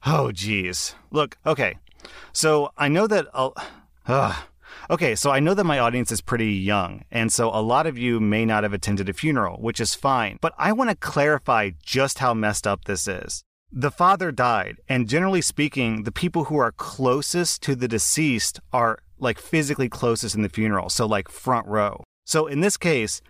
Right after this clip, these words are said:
the father died, and his parents, the grandparents, are in the front row, and his children are also in the front row. So we have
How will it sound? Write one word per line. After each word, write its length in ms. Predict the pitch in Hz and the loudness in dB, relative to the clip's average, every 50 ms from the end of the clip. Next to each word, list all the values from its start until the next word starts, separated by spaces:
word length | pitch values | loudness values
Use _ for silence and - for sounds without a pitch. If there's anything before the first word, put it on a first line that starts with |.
| - _ - | -20 _ -4
the 100 | 131 120 | -4 -2
father 360 | - 143 135 139 143 147 139 | 2 2 4 4 4 2 0
died, 380 | 117 127 120 117 110 104 98 - _ | 2 2 2 4 2 2 -2 -6 _
and 160 | - 135 127 117 | -2 0 0 0
his 280 | - 170 226 240 - | 2 2 0 0 0
parents, 540 | - - 190 196 175 123 107 107 110 - - - | 0 2 2 4 4 2 0 -2 -4 -8 -10 -6
the 140 | - 123 120 | -4 -4 -2
grandparents, 600 | - 127 131 143 165 156 - 123 110 110 104 - | 0 0 0 2 0 -2 -2 -2 0 0 0 0
are 60 | 117 | 0
in 60 | 113 | 0
the 80 | 110 101 | 0 -2
front 260 | - - 110 107 101 | 0 -2 -2 -2 0
row, 280 | 101 104 107 107 110 107 - _ | 0 0 2 2 0 -2 -4 _
and 140 | 151 151 160 | 0 2 2
his 160 | 160 151 - | 2 2 0
children 440 | - - 202 214 196 185 170 151 - | 0 2 2 2 2 2 0 0 2
are 140 | - 143 - | 0 0 2
also 400 | - 143 160 185 185 - 165 139 | 2 2 2 2 2 0 -2 0
in 80 | 127 | 0
the 80 | 117 107 | 0 0
front 260 | - - 113 107 104 | 0 0 0 0 0
row. 300 | - 107 101 98 - - - - - - _ _ - | -2 -2 -2 -2 -4 -8 -16 -20 -20 -20 _ _ -4
So 160 | - - 170 | 0 0 2
we 160 | 170 226 202 | 2 4 4
have 320 | 196 196 180 165 143 127 | 4 6 4 4 2 0